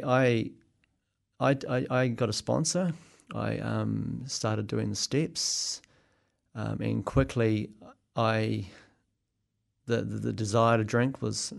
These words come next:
I didn't have the desire to drink anymore, so that was great. However, I knew that I couldn't just stop there like I did last time. I just, I had to keep on going because I knew there was a lot of, um, deep,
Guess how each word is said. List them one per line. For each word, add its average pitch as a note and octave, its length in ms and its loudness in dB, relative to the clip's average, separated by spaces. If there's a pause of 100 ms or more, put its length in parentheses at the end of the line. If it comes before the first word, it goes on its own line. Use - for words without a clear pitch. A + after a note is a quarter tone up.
I A2 220 -2
didn't A2 160 0
have A2 100 -2
the A2+ 60 -6
desire G#2+ 320 0
to G2+ 60 -2
drink A2 260 -2
anymore, A2 340 2
so - 120 -4
that B2 120 4
was A#2 140 0
great. A#2 380 0 (560)
However, A#2 680 2
I A#2+ 120 2
knew A#2 180 4
that A#2 120 2
I A2 80 2
couldn't A2+ 220 -2
just A2+ 160 -2
stop A2 260 -4
there B2 220 0
like A#2 180 2
I - 20 -2
did A2 140 -2
last A#2 260 0
time. D#3+ 360 2
I A2+ 80 -2
just, G#2+ 260 -6
I A2+ 80 -4
had G#2+ 160 0
to A2 60 -16
keep A#2 160 -6
on G#2+ 140 0
going A#2 220 2
because G#2+ 160 0
I G#2+ 120 2
knew A2+ 360 2
there A#2 160 -2
was G#2+ 100 0
a G#2+ 60 0
lot A2+ 240 4
of, G2+ 240 0 (580)
um, G#2+ 260 0 (100)
deep, A#2+ 300 2